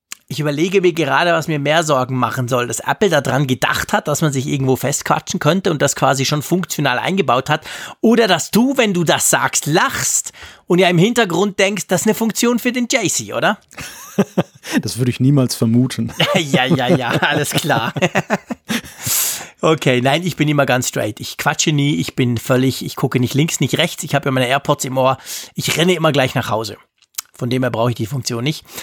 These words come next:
Speaker 1: Aber es ist übrigens witzig, als ich das gelesen habe, dachte ich so, ja, also für meinen Workflow, ehrlich gesagt, ich pendel ja mit dem Zug. Die Züge in der Schweiz sind unendlich pünktlich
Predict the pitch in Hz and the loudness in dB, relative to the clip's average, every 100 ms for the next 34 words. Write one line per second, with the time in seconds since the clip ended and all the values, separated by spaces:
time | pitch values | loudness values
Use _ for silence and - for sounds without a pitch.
0 | - - 160 233 302 175 - 180 180 170 | -16 -4 0 0 -2 -4 -4 -4 -2 0
1 | 156 214 170 180 - - - - 170 180 | 0 -2 -2 -4 -8 -20 -20 -6 0 2
2 | 180 - 151 170 240 208 180 - 160 165 | 2 2 2 2 2 0 0 0 -2 -2
3 | - 160 - - 139 - - 131 147 _ | -2 -4 -6 -6 -4 -2 -4 -4 -6 _
4 | - - 139 107 139 220 214 220 233 - | -10 -4 -2 0 0 -2 0 0 0 0
5 | 233 220 214 - 202 190 190 - - - | 0 0 -4 -6 -4 -2 -4 -8 -12 -14
6 | - - - - 143 165 185 208 175 160 | -16 -6 -4 -2 0 2 4 4 4 2
7 | 131 120 - - 127 113 156 - - _ | 0 -2 -2 -2 -2 -4 -10 -12 -14 _
8 | _ - - - 156 - 233 220 180 160 | _ -20 -12 -8 -2 2 2 4 2 2
9 | - 151 - 143 202 165 202 233 214 - | 2 0 -2 -4 0 0 2 0 -2 -2
10 | - 233 247 139 147 - - | 0 0 0 0 0 -2 -12